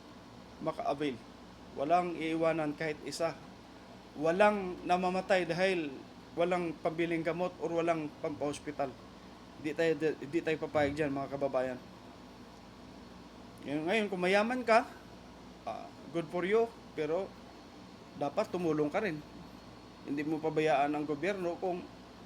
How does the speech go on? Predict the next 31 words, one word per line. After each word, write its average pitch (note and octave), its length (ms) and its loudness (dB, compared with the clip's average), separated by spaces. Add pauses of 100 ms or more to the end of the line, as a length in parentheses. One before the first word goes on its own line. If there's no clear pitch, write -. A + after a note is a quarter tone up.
(140)
talagang E3+ 500 4
may D#3+ 160 0
puso D3 320 -2
kang D3 160 0
tumulong. C#3 480 0
Pero G3 400 -2
hindi G3+ 400 2
yan, F3+ 240 0 (720)
kumbaga, F3 380 2
hindi F#3 420 4
yan F3+ 160 2
na E3 160 6
priority. D#3+ 640 2 (480)
Ang E3 160 -2
sa G3+ 320 4
akin A3 320 2
ngayon, E3+ 220 2
ang D#3 160 -4
sa - 160 0
atin F#3+ 260 -2
ngayon, D#3 320 -2
paano G3+ 380 4
maging F3 400 -2
responsable D#3+ 800 -4
ang E3+ 240 -2 (760)
gobyerno D3+ 640 2 (320)
doon E3 320 0
sa D3 160 -2
kanyang, D3 320 0 (880)
ah, A#2+ 320 -2 (240)
tao, C3 320 4